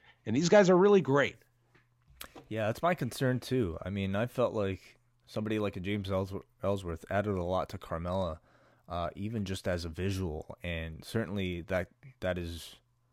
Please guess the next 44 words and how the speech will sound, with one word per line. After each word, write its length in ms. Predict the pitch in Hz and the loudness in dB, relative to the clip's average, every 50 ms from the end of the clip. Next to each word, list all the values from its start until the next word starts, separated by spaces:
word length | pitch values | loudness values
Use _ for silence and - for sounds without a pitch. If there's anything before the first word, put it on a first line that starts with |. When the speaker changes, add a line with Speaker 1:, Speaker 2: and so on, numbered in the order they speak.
| _ _ - - - - | _ _ -20 -16 -10 -8
Speaker 2:
uh, 40 | |
e-, 360 | 92 90 64 53 67 73 76 - _ - | -6 -6 -6 -8 -10 -12 -14 -14 _ -10
even, 720 | 87 90 - 64 69 82 110 101 101 101 101 98 85 - _ - | -10 -10 -10 -10 -8 -6 -4 -2 -2 -2 -2 -4 -6 -10 _ -8
even 200 | 104 98 101 104 | -6 -4 -2 -2
more 180 | 101 107 120 | 0 0 0
important 420 | 110 92 - 101 82 65 80 82 - | 0 -2 -4 -4 -6 -6 -8 -10 -10
for 360 | - 85 82 80 80 80 - - - - _ - - - | -8 -6 -4 -4 -6 -6 -10 -14 -20 -20 _ -20 -10 -6
Jinder 260 | - 98 92 92 90 | -4 -4 -2 -2 -2
Mahal, 540 | 87 82 76 85 90 90 85 80 78 78 - | -2 -2 -2 0 0 0 0 0 -2 -6 -8
who 180 | - 98 87 85 | -8 -8 -6 -6
I 60 | 82 80 | -6 -6
think 280 | - 104 95 82 - | -6 -8 -8 -8 -8
needs 360 | - 92 92 92 95 87 - | -8 -6 -6 -4 -6 -6 -8
all 300 | - - 87 85 87 92 | -8 -6 -4 -4 -4 -4
the 300 | 85 85 90 85 85 82 82 | -4 -6 -6 -8 -8 -8 -8
kind 220 | - 92 87 85 | -6 -6 -4 -4
of, 220 | 85 80 73 - - - - - - - - - - _ _ _ | -6 -6 -8 -12 -16 -20 -20 -20 -20 -20 -20 -20 -20 _ _ _
you 120 | - 101 98 | -6 -4 -2
know, 320 | 95 87 82 82 82 80 | 0 0 -2 -2 -4 -6
smoke 340 | 80 - - 98 98 92 - | -6 -4 -2 -2 -2 -2 -2
and 80 | 87 | -4
mirrors 300 | 87 87 90 92 90 85 | -4 -2 -2 -2 -2 -2
that 120 | 87 85 82 | -4 -4 -4
he 100 | 87 82 | -6 -6
can 180 | - 92 85 | -8 -8 -6
get, 320 | 80 87 90 90 85 76 - _ _ - - | -4 -2 0 0 0 -2 -6 _ _ -12 -8
and 400 | 90 87 85 85 82 80 78 78 | -6 -6 -4 -4 -6 -8 -8 -8
the 100 | 85 85 | -8 -8
Sings 300 | - - 98 95 87 85 | -6 -4 -4 -4 -4 -4
are 120 | 82 78 | -4 -6
a 40 | 78 | -6
huge 420 | - - - 131 131 127 113 95 | -8 -8 -4 -2 0 0 0 -2
part 200 | - - 82 76 | -4 -6 -6 -6
of 100 | 80 80 | -6 -6
that, 300 | 82 80 80 78 - - | -8 -6 -8 -8 -10 -12
so 380 | - - - 85 80 80 78 78 - - - _ _ _ _ _ _ - | -12 -8 -6 -4 -4 -4 -6 -10 -14 -20 -20 _ _ _ _ _ _ -4
I 100 | 82 87 | -4 -2
hope, 340 | 85 92 92 90 - - - - - | 0 0 -2 -2 -4 -8 -10 -6 -2
uh, 260 | 90 87 85 82 80 | 0 0 2 0 0
they're 160 | 80 82 80 | -2 -2 -4
not 160 | 82 78 69 | -4 -4 -4
writing 260 | 65 85 82 78 82 80 | -4 -4 -4 -4 -6 -8
them 140 | 78 76 | -10 -10
off. 340 | 73 71 76 - - - - | -12 -12 -14 -14 -18 -20 -20